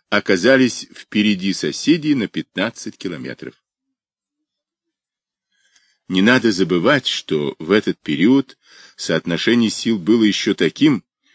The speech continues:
что продвижение на один километр считалось уже заслугой,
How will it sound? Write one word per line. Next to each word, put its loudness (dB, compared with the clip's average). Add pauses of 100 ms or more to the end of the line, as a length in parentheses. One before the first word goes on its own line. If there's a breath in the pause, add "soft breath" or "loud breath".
(120)
что -4
продвижение 2
на 2
один 0
километр 0
считалось 0
уже 0
заслугой, -6